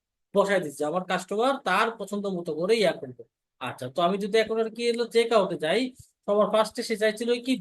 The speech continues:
বিকাশ আর নগদের যেটা ম্যানুয়াল পেমেন্ট, সরি, রকেটের, ঠিক আছে? সেটা চাইছিল, সেটা আমি তাকে অ্যাড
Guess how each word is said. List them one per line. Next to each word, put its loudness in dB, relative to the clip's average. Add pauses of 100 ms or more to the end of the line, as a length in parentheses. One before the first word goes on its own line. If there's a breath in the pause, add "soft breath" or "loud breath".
(120)
বিকাশ 2 (180)
আর 6 (800)
নগদের 6 (100)
যেটা 2 (520)
ম্যানুয়াল 8
পেমেন্ট, -4
সরি, -4 (340)
রকেটের, 0 (160)
ঠিক -8
আছে? -4 (460)
সেটা -6
চাইছিল, -4 (100)
সেটা 2
আমি 0
তাকে 2
অ্যাড 2